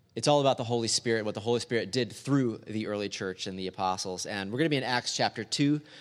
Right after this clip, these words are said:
verses one through thirteen, looking at what's known as the day of Pentecost.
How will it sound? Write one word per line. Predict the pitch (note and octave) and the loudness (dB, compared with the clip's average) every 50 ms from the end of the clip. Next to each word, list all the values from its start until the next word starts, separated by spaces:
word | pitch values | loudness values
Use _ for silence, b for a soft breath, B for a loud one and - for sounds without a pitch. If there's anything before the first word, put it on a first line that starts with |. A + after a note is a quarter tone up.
| B B B B B _ _ - | B B B B B _ _ 0
verses | C3 C3 - C#3 A#2+ | 0 2 2 2 2
one | G#2+ B2 B2 B2 | 2 2 2 2
through | A#2+ B2 A2+ | 0 -4 -4
thirteen, | - B2+ A#2+ - - - - B2 A#2+ B2 C#3 C3+ | -2 -4 -4 -2 -2 -2 -2 0 0 0 -2 0
looking | B2 A#2+ - B2 A#2+ | -2 -4 -2 -2 -2
at | A#2 G#2+ | -2 -2
what's | G#2+ G#2+ - - | -2 -2 -4 -2
known | A#2 A#2 A#2+ B2+ B2+ C3 C3 | -2 -2 -2 -2 -2 -2 -2
as | A#2+ A#2+ A2+ A#2 A2 | 0 2 2 0 0
the | - A2 | -2 -6
day | G#2 - A2+ A2 A2 A2+ | -2 2 2 4 4 4
of | G#2+ G#2 - | 2 0 -2
Pentecost. | - - A#2 A2 - A#2+ - - A#2+ A#2+ B2+ - - - - | -4 -4 -4 -2 -2 -4 -2 0 0 0 2 0 -2 -4 -6